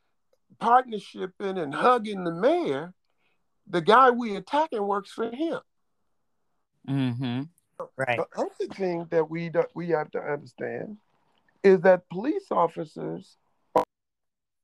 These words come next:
Speaker 1: uh, um, uh, protected by their chief. It's the police unions.
Speaker 2: Mm-hmm, mm-hmm.
Speaker 1: You, they put the pressure on the mayors because every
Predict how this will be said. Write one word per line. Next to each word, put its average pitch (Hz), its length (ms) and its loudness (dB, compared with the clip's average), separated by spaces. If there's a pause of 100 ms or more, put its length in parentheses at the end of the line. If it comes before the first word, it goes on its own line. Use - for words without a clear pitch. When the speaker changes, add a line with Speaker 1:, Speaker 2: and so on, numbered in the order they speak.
(1300)
Speaker 1:
uh, 151 460 6 (180)
um, 135 600 -6 (500)
uh, 120 160 -8
protected 170 540 0
by 156 160 4
their 135 140 -2
chief. 233 520 -6 (500)
It's 131 220 -2
the 170 80 4
police 175 480 -4
unions. 208 540 6 (1700)
Speaker 2:
Mm-hmm, 131 680 0 (180)
mm-hmm. 123 220 -4
Speaker 1:
You, 277 100 8 (420)
they 185 100 6
put 180 260 0
the 175 80 -4
pressure 190 720 2 (600)
on 131 220 6
the 165 80 8
mayors 254 460 6 (880)
because 160 360 4
every 196 500 -2